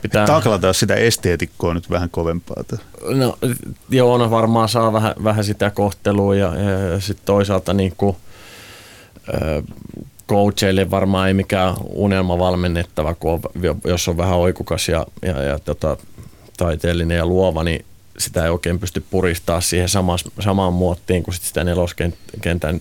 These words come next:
Speaker 1: miestä, joka menee suoraan. Et, et se vaatii varmasti coachilta vähän enemmän niinku hermoja ja, ja sinällään mun mielestä se on coachin homma myös saada siitä kundista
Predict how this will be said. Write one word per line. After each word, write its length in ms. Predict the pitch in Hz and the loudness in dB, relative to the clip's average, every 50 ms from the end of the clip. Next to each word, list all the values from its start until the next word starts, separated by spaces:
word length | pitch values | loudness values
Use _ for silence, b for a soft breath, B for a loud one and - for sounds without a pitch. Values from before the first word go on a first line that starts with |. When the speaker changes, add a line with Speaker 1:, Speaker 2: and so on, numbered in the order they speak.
| - - - | -6 -6 -4
Speaker 1:
miestä, 320 | 98 90 82 85 - - | -2 -2 -2 -2 -2 -4
joka 200 | 78 82 - 80 | -4 -2 -2 -2
menee 240 | 80 85 82 82 80 | -2 0 0 -2 -2
suoraan. 560 | 87 - 101 92 82 80 - 67 73 73 69 | 0 0 0 2 2 0 0 0 0 0 0
Et, 160 | 69 - - - | -2 -4 -6 -6
et 240 | 76 - - - - B B B B B B B B B B B B B B B - - - - - - - | -6 -6 -8 -18 -20 B B B B B B B B B B B B B B B -20 -20 -20 -18 -10 -6 -2
se 180 | 95 104 92 | 0 0 2
vaatii 360 | 92 98 98 98 - 101 101 95 | 2 2 0 0 2 0 2 2
varmasti 420 | 98 101 101 101 98 - - - - | 2 2 2 0 0 -2 -6 -6 -2
coachilta 580 | - 101 101 101 95 90 - 80 73 - 69 64 | 0 2 2 2 0 -2 -2 -4 -4 -2 -2 -2
vähän 260 | 67 90 90 71 69 | -2 -2 -2 -2 -2
enemmän 360 | 67 64 65 65 57 52 58 | -4 -4 -4 -6 -6 -6 -6
niinku 240 | 60 65 64 - 87 | -6 -6 -4 -2 -2
hermoja 480 | 95 90 - 82 73 76 60 55 57 52 | -2 0 -2 -2 -4 -4 -4 -4 -2 -2
ja, 100 | 50 60 | -2 -2
ja 140 | 64 57 - - - - - - - - - - _ - - - - - - - - | -2 -4 -6 -10 -18 -20 -20 -20 -20 -20 -20 -20 _ -20 -20 -20 -20 -20 -14 -8 -4
sinällään 440 | - 98 90 87 85 82 82 82 87 | -2 0 0 0 0 0 0 0 0
mun 180 | 87 85 85 | 0 0 0
mielestä 300 | 87 82 80 80 - - | 0 0 -2 -2 -4 -4
se 60 | - | -4
on 140 | 80 87 82 | -4 -4 -2
coachin 420 | - 92 92 90 85 - - 87 80 | 0 0 0 0 0 0 -2 -2 -2
homma 300 | 85 85 87 87 80 82 | 0 0 0 0 0 0
myös 360 | 90 92 92 87 87 - - | 2 2 2 0 0 -2 -2
saada 220 | - 69 - - | -2 -2 -2 -2
siitä 320 | - - - 80 - - - | -4 -2 -4 -4 -6 -6 -6
kundista 520 | - 87 85 78 - - - - 76 - | -4 -4 -4 -4 -4 -6 -4 -4 -4 -4